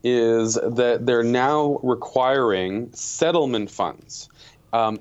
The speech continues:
if they have not been employed, um, in a position in Manitoba. So,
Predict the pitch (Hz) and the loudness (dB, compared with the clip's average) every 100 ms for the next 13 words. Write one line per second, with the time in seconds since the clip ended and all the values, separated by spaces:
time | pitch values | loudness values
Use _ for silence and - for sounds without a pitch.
0 | - 151 165 - - 131 123 123 123 104 | 0 0 0 -4 -2 2 2 2 0 0
1 | 120 113 123 117 - 113 107 104 - 135 | -2 -2 -2 0 0 -2 -2 -4 -2 0
2 | 123 104 95 98 - 110 104 101 101 110 | 2 2 0 -4 -6 -2 -2 -2 -2 -2
3 | 104 104 104 - 101 98 95 - 98 - | -2 -2 -2 -2 0 0 0 0 0 -2
4 | - 123 120 113 | 0 0 2 0